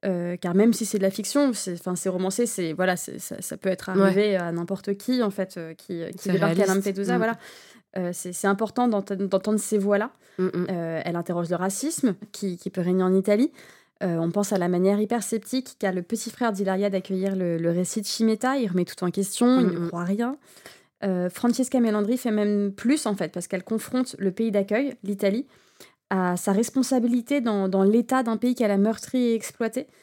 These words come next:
Speaker 1: même, euh, après la, la, la tentative de,
Speaker 2: Ouais.
Speaker 1: de colonisation.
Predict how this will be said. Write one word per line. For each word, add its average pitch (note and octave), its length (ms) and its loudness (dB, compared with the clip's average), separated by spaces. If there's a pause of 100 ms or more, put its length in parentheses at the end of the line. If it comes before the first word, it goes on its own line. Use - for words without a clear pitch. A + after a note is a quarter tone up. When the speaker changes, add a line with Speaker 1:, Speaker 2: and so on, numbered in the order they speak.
(200)
Speaker 1:
même, B3 400 6
euh, G3+ 180 2
après G3+ 360 -4
la, F#3+ 260 -2
la, F3 240 -6
la F3 140 -10
tentative A3+ 680 0
de, E3+ 480 0
Speaker 2:
Ouais. E3+ 140 0
Speaker 1:
de E3+ 120 -6
colonisation. F#3 580 0